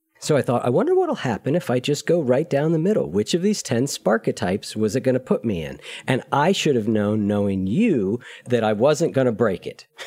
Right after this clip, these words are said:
<laughs> Because I ended up getting, you called me a special case,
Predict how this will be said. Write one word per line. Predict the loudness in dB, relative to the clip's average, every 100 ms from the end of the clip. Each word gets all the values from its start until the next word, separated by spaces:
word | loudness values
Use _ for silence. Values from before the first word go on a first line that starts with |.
| -10 -8 -10 -14 -8
<laughs> | -8 -2 -2 _ -6 -4 -8 -6 -12 -12 -12 -10 -4
Because | -2 2 2 4
I | 4
ended | 4 4 4 4
up | 2 0 0
getting, | 2 2 2 2 0 -6 -18 -8
you | -6
called | -2 0 2
me | 0
a | 0
special | -2 -2 -2 -2 -2
case, | -2 -2 -4 -8 -12